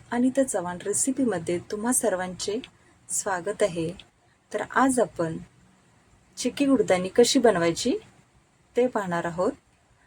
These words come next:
रेसिपी अगदी सोपी आहे, शेवटपर्यंत नक्की पहा. तर चिक्की गुडदाणी बनवण्यासाठी इथे मी शेंगदाणे व गूळ घेतलेला आहे.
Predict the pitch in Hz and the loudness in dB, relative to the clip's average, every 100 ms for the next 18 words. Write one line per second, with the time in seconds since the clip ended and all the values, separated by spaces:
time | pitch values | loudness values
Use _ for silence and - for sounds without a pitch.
0 | _ 220 233 - 269 294 240 - 233 - | _ 2 2 2 2 4 2 0 0 2
1 | 202 - - 220 196 185 330 - - 226 | 2 0 2 2 2 -2 -4 -6 0 2
2 | 226 247 220 180 180 277 339 202 196 - | 2 0 -2 -2 0 0 2 0 -2 -4
3 | 214 175 160 160 - _ - - - - | -2 -2 -2 -4 -8 _ -20 -20 -16 -8
4 | 233 - 254 - 277 269 269 269 233 196 | -6 -2 -2 -2 0 2 4 4 4 0
5 | 190 190 202 175 185 - 175 - 185 185 | -2 -6 -6 -6 -8 -6 -2 0 0 0
6 | 240 - _ _ _ - 240 220 208 202 | -4 -6 _ _ _ -2 4 4 4 0
7 | 208 240 214 208 214 220 214 190 190 190 | 0 -2 0 4 6 6 4 0 2 2
8 | 175 214 | 0 -4